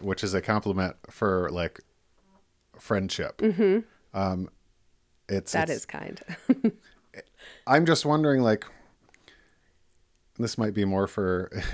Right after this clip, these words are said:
Speaker 1: the interview with you,
Speaker 2: Sure.
Speaker 1: but, like, where, where does that come from? Um, like, how do you think you learned what a friend, 'cause for me, it's, like, one hundred percent based in people pleasing that I'm trying to, like,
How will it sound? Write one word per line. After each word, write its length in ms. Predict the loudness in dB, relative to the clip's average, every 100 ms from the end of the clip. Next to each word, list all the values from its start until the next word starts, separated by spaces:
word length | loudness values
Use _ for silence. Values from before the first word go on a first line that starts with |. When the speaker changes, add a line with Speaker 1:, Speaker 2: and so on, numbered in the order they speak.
| -6
Speaker 1:
the 320 | -4 -4 -4 -8 _ _ _ -8
interview 340 | -6 -4 -4
with 120 | -6 -4
you, 120 | -2
Speaker 2:
Sure. 140 | -2 -4
Speaker 1:
but, 120 | -2
like, 180 | -2 0
where, 360 | 2 2 2
where 140 | -2 -4
does 120 | -2
that 180 | -4 -4
come 220 | -6 -6
from? 380 | -6 -8 -10 -18 -20 _
Um, 300 | -2 0 0 -4 -2
like, 240 | 0 0 _ _ _ _ _
how 440 | -10 2 4 6 4
do 120 | 0
you 220 | 2 0
think 380 | 0 -2 -2 -2
you 200 | -4 -2
learned 580 | -2 -2 -2 -4 -6 -10 -20 _ _ _ _ _ _ _ _ _ _ _ -12
what 360 | 0 2 0 -4
a 60 |
friend, 240 | -4 -2 -2
'cause 160 | -6
for 120 | -2
me, 220 | 2 4 4
it's, 220 | 2 -2 -2
like, 280 | -2 -2 -14
one 220 | -6 -6
hundred 300 | -2 0 0
percent 340 | -2 -2 -2 0
based 380 | 2 2 -2 -10
in 500 | -6 -4 -4 -4 -8 -14 -20 _ _ _ _ -2
people 260 | 0 2
pleasing 680 | 0 2 2 2 0 0 -2
that 200 | 2 2
I'm 140 | 2 -2
trying 320 | -2 -2 -4
to, 120 | -6
like, 360 | -6 -6 -8